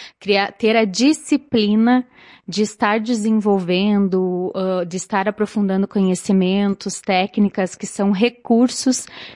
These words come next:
que vão, que é o teu instrumento de trabalho, que vai facilitar, né? Ah, ou que vai proporcionar, na verdade, que você consiga expressar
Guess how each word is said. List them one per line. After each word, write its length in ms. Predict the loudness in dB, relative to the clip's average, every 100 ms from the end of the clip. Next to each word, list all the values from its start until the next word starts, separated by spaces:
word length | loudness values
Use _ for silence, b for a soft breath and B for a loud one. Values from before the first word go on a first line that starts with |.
| -8
que 160 | -2 -2
vão, 640 | 2 2 2 2 2 0
que 120 | 0 0
é 60 |
o 80 | 2
teu 180 | 2 0
instrumento 440 | 0 0 0 0
de 120 | -2
trabalho, 420 | -2 0 0 -4 -4
que 120 | -4
vai 200 | -2 -2
facilitar, 1120 | -2 -2 -2 -4 -4 -2 -2 -2 -4 -4 -6 B B B _
né? 300 | -4 -4 -6 B B B -6
Ah, 360 | -4 -2 -2 -2
ou 120 | -4
que 140 | -2
vai 160 | -2 0
proporcionar, 760 | 0 0 0 0 0 2 4
na 140 | 4 4
verdade, 580 | 2 0 -2 -2 -2 -2
que 140 | -2
você 280 | -4 -2 -2
consiga 580 | 0 0 0 -2 2 2
expressar 720 | 0 -4 -6 -4 -6 -6